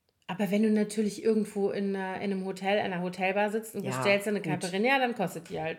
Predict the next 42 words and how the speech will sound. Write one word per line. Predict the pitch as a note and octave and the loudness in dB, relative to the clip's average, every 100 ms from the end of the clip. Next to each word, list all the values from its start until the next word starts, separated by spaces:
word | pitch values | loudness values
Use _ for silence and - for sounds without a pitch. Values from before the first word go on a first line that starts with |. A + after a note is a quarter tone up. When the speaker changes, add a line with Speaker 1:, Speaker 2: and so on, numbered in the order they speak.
| - | -10
Speaker 1:
eine | - F#3+ | -12 -8
Speaker 2:
Klar. | F#3 G3+ | -2 2
Speaker 1:
Caipirinha. | G#3+ F#3 D#3+ D3 D3+ _ | 2 2 0 -4 -8 _
So, | E3+ C#3+ - - | -8 -8 -8 -4
ne? | G3+ - - - - - | -4 -4 -14 -20 -20 -4
Aber | - G3 G#3 | 0 2 4
so | F#3+ G#3 | 4 2
alles | F3 F3 - | 0 -4 -6
andere, | F3+ G3 G#3 G#3+ G#3 - - | -6 -4 -2 0 0 -4 -10
pf, | - - G3 | -20 -20 -8
war | F3 | -4
da | F3+ F3 | -4 -4
wirklich | F#3+ G#3 G3 | -6 -10 -6
sehr | G3+ G3 | -4 -4
moderat. | G#3+ A3 A3+ A#3+ | -4 -4 -2 -2
In | - G#3+ | -4 -4
Salvador | A#3+ B3+ C4+ C4+ | 0 0 0 0
nicht | A#3+ A#3+ - | -2 -2 -6
so. | C#3+ D3 - _ | -8 -10 -14 _
Da | - | -8
kam's | F#3 A#3 A#3+ A#3+ | -4 0 0 0
so | |
ein | A3+ | -4
bisschen | A3 A3+ | -4 -4
drauf | G#3+ G#3 | -4 -6
an. | - F3+ F3 - | -6 -6 -4 -4
Also | F#3+ G3 | -4 -2
so, | G3+ G#3 G#3 - - - _ _ | 2 2 0 -8 -20 -20 _ _
wir | G#3 | -4
waren | G3+ G#3 | 0 0
den | G#3+ G#3 | 0 0
einen | G#3 A3 A3+ | 0 0 -2
Tag, | - A3+ A3+ | -4 -6 -6
abgesehen | G3+ - - G#3 | -10 -10 -6 -4
davon, | F3+ F#3+ F#3 | -4 -6 -8
dass | F3+ | -6
wir | G3 F#3 F3+ F#3 | -4 -4 -4 -2
gar | G3+ | -2
nichts | G#3+ G#3+ | -2 -2
selber | G#3 G3+ F#3 | 0 0 -2
bezahlen | F3 - E3+ E3+ | -6 -8 -8 -6
durften. | E3+ F3 - | -6 -8 -10